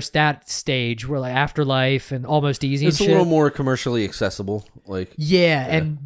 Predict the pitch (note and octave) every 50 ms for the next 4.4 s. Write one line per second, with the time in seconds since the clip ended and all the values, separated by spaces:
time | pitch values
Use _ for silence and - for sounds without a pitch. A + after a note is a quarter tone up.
0 | - - E3 D3 D#3 D#3+ E3 E3+ D#3+ D#3+ D#3 C#3+ B2+ - F#3+ F#3 G3 G3 E3+ E3+
1 | D3+ C#3+ C#3+ B2 C#3+ D#3 D3 C#3 C3+ C3 B2+ C3 C3 D3+ F3 D#3+ D3+ D3 C#3+ -
2 | - - - - E3 C#3+ C#3+ D3+ D#3 D3+ C#3 C#3 C3 - C#3+ - C3+ C3 - C#3+
3 | B2 C3 C#3+ - _ _ _ _ _ _ - - F3+ F3 E3+ F3 E3 - F#3+ F#3+
4 | F#3 F#3+ F#3+ G3+ G#3 G#3+ G#3 -